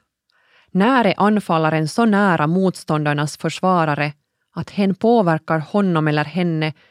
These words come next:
och situationen leder till en offside-avblåsning? Var går gränsen för naturlig position av armen eller handen i en spelsituation?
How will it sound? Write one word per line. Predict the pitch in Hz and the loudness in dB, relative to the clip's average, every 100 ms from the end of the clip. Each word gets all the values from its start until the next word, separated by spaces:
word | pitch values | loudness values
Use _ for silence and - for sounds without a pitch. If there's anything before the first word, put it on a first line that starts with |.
| _ _ _ _ | _ _ _ _
och | 196 | -4
situationen | 190 196 185 233 208 170 156 | 0 0 0 0 0 2 2
leder | 170 160 143 | 2 2 0
till | 139 156 151 | -2 -2 -2
en | 147 | -2
offside-avblåsning? | 165 - - 156 147 - 139 143 131 175 - - 214 - _ _ _ _ _ _ _ _ _ _ _ _ - | -8 -8 -4 -4 -4 -4 -6 -6 -8 -8 -12 -14 -14 -18 _ _ _ _ _ _ _ _ _ _ _ _ -4
Var | 175 214 220 | 2 2 4
går | 185 165 | 2 2
gränsen | 190 190 180 180 160 | 2 2 0 -2 -2
för | - | 0
naturlig | 170 165 214 214 156 | -2 0 0 2 2
position | 156 156 156 196 175 160 | -2 -6 -6 -2 -2 0
av | 151 - | -4 -2
armen | 180 196 165 147 | 0 0 0 -2
eller | 147 147 | -2 -4
handen | 156 180 175 151 147 151 _ _ _ _ - | -4 -2 -2 -2 -4 -6 _ _ _ _ -2
i | |
en | 156 151 | -2 -2
spelsituation? | - 165 151 - - 180 - - - | -2 0 -2 -4 -10 -10 -10 -10 -12